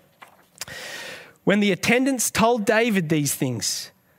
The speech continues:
he was pleased to become the king's son-in-law.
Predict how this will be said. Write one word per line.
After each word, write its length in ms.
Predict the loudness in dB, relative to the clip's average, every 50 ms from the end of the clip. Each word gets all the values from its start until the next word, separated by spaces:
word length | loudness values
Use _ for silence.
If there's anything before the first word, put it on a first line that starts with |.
| _ _ -2
he 160 | 0 2 2
was 180 | 2 0 0 -2
pleased 600 | -6 -4 0 2 2 2 2 2 2 0 0 0
to 80 | -2 0
become 420 | 0 -2 0 2 2 2 4 2
the 80 | 0 0
king's 320 | 0 0 0 0 0 0
son-in-law. 720 | 2 2 2 2 2 2 2 0 0 0 -2 -4 -6 -10